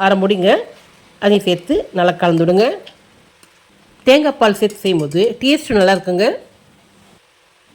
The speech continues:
என்கிட்ட புதினா இல்லாதனால கொத்தமல்லி மட்டும் சேர்த்துக்கிறேங்க. நான் ஒன்றரை டம்ளர் அரிசி எடுத்துங்க, அதுக்கு மூணு டம்ளர் அளவுக்கு தண்ணி சேர்த்துக்கிறேங்க.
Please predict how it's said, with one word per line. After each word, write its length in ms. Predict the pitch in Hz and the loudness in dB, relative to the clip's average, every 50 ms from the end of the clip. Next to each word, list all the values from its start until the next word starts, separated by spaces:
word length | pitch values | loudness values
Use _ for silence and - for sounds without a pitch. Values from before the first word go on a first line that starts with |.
| _ _ _ _ _ - | _ _ _ _ _ 2
என்கிட்ட 240 | 220 214 208 254 285 - - | 2 2 2 0 -2 -2 -2
புதினா 300 | 233 233 - 277 285 254 196 | -2 0 2 2 2 2 2
இல்லாதனால 380 | 190 180 170 156 151 147 147 151 160 165 165 165 - - - | 2 0 0 0 -2 -4 -2 0 0 0 -2 -2 -6 -6 -4
கொத்தமல்லி 360 | - 226 226 285 277 285 226 214 | -4 -4 -2 -2 -2 0 0 -2
மட்டும் 160 | 208 - - | -2 -2 -2
சேர்த்துக்கிறேங்க. 440 | 214 180 - - 180 165 147 151 175 240 - - - - - - - - - - - _ _ _ _ _ _ _ _ _ _ _ - 202 | -2 -2 -2 -2 -2 -2 0 0 0 0 -2 -4 -10 -18 -20 -20 -20 -20 -20 -20 -20 _ _ _ _ _ _ _ _ _ _ _ 0 2
நான் 160 | 208 240 370 508 - - - 226 | 2 2 2 0 -4 -2 0 0
ஒன்றரை 220 | 247 240 262 233 - 226 | 2 2 0 -2 -4 -2
டம்ளர் 260 | 220 233 302 370 - - - 196 | -2 0 -2 -2 -4 -4 -4 -4
அரிசி 200 | 202 190 - 269 196 | -4 -2 0 -2 -2
எடுத்துங்க, 280 | - - 165 156 165 220 320 - 220 | -2 -2 -2 2 2 2 2 0 -2
அதுக்கு 280 | 214 240 240 - - 214 302 311 220 208 | -4 -4 -4 -4 -4 -4 -4 -4 -2 0
மூணு 120 | 226 247 226 - | 0 0 2 0
டம்ளர் 200 | 226 240 226 202 | 2 2 2 2
அளவுக்கு 260 | 185 175 165 - 359 392 381 - | 2 0 0 -2 -6 -6 -4 -2
தண்ணி 140 | 202 185 180 - | -2 -2 -2 -2
சேர்த்துக்கிறேங்க. 480 | 180 165 165 - 165 165 165 180 233 | -6 -6 -4 -4 -2 0 0 0 0